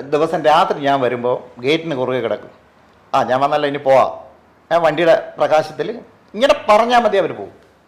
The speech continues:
അപ്പോൾ ഇതെന്താണ് കമ്മ്യൂണിക്കേഷൻ ഇരിക്കുന്നത്? അതിൽ നിന്ന് വ്യക്തമല്ലേ? ശരിക്കും അവർ നമ്മുടെ കാവൽക്കാരാണ്. നാഗദൈവങ്ങൾ എന്ന് പറഞ്ഞാൽ നമ്മുടെ കാവൽക്കാരാണ്. നമ്മളവിടെ, നമ്മൾ എവിടെയുണ്ടോ അവർ നമ്മളെ പ്രൊട്ടക്റ്റ് ചെയ്യും.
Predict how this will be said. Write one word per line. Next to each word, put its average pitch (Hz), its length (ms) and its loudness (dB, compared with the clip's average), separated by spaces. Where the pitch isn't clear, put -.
അപ്പോൾ - 120 -16
ഇതെന്താണ് 135 580 -2
കമ്മ്യൂണിക്കേഷൻ 165 500 -8
ഇരിക്കുന്നത്? 156 380 -14
അതിൽ 202 160 2
നിന്ന് 247 200 -2
വ്യക്തമല്ലേ? 175 540 0
ശരിക്കും 233 340 0
അവർ 202 280 0
നമ്മുടെ 190 300 0
കാവൽക്കാരാണ്. 156 640 0
നാഗദൈവങ്ങൾ 160 640 -2
എന്ന് 160 140 -4
പറഞ്ഞാൽ 160 200 -4
നമ്മുടെ 190 320 0
കാവൽക്കാരാണ്. 170 580 2
നമ്മളവിടെ, 180 480 2
നമ്മൾ 190 280 2
എവിടെയുണ്ടോ 220 360 4
അവർ 202 200 2
നമ്മളെ 190 300 0
പ്രൊട്ടക്റ്റ് 175 420 0
ചെയ്യും. 107 240 -12